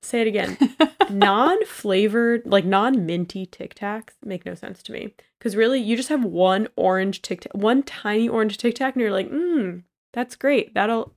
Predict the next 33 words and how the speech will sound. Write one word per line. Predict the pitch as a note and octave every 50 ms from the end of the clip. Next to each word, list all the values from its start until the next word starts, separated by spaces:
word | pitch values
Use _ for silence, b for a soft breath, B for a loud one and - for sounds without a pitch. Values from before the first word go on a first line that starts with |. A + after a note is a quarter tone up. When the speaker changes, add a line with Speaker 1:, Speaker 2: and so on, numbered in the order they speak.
| _ _ _ -
Speaker 1:
that's | C4 C4 -
crazy." | - - F4+ F4 C#4 G3+
That's | - G#3+ A#3 A#3
like | C#4+ C#4
having | C#4+ D4+ C#4+ D4+ C#4 A#3+
Speaker 2:
<laughs> | G3+ F#3+ F#3
Speaker 1:
one | F#3+ G3+ A#3 B3 A#3
M | - G#3+ G#3
and | G#3 G3 F#3+
M | F#3+ F#3+ F3+ E3+ -
each | - G3 F#3 - - -
day. | F3+ - - - - _ _ _ _ -
I | -
mean, | F#3+ F3 E3+ E3 F#3
at | F3 - _ _ _ _ _ _ _ _ _ _ _ -
that | B3+ B3 - -
point, | G#3 G3
Speaker 2:
I |
Speaker 1:
I'd | F#3+ F3+
Speaker 2:
know. | F3+ E3+
Speaker 1:
rather | F#3+ F3+ F#3+ F#3+
just | G3 F3 F3
not | F3 E3+ E3 F3 F3+ F#3
have | F3 E3+ E3+ D#3+
it | -
at | - -
all. | - - - - - _ _ _ _ _ _ _ _ _ _ _ _
Speaker 2:
That's | - F3+ -
crazy. | - - E3 D#3 - - - - _ _ _ _ _ _ _ _ _ _ _ _ _ _ _ _ -
I | F#3+
Speaker 1:
So, | G3
Speaker 2:
mean, | G3+
she, | G3 A3